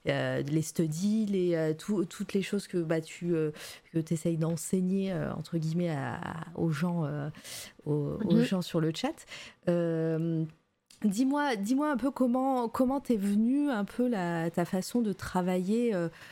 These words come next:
Speaker 1: euh, ton art, plus que le graphisme ou, euh
Speaker 2: Alors,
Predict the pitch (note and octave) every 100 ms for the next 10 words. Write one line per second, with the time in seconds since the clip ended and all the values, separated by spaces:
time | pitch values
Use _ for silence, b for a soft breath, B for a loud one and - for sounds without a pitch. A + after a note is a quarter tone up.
0 | B G#3+ D#3 D3+ C#3 B2 C3+ C3 - E3
1 | G#3 A3 - - _ _ _ _ _ -
2 | G3 - F3+ E3 E3+ E3 - G3 F#3 E3+
3 | D#3+ D#3 D3+ C#3+ D#3 - B B B B
4 | - A3+ A3+ G3+ F#3